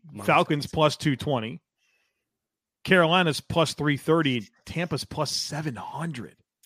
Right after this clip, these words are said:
Speaker 1: Wow.
Speaker 2: So you could, I mean, you could do pretty well. I mean, you could put twenty bucks down on the Saints and win twenty-seven. If you're into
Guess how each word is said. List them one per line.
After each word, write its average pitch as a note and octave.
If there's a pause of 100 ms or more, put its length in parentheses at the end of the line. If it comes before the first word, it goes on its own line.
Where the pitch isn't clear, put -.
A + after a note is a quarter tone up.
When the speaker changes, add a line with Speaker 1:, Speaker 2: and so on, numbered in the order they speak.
(100)
Speaker 1:
Wow. F#2+ (1300)
Speaker 2:
So D#3+
you A3+
could, G3 (200)
I D3
mean, F3
you A#3
could F#3 (600)
do B3
pretty C#4+
well. A#3+
I F3
mean, E3+
you A3
could G3+
put A3+ (1000)
twenty G3
bucks G3
down F#3
on F3+
the D#3
Saints G3+
and D3+
win E3
twenty-seven. D#3 (2500)
If -
you're B2+
into B2